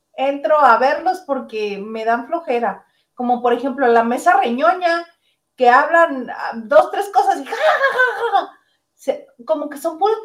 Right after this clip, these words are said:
siento yo que son como puros chistes locales. Entonces, entre que no les entiendo y entre que no los conozco y entre que no me causa mucha gracia,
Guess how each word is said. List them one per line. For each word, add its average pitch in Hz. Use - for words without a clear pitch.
siento 392
yo 392
que 392
son 359
como 349
puros 254
chistes 226
locales. 269
Entonces, 247
entre 254
que 269
no 294
les 440
entiendo 349
y 359
entre 302
que 262
no 254
los 349
conozco 392
y 339
entre 247
que 202
no 277
me 330
causa 311
mucha 285
gracia, 320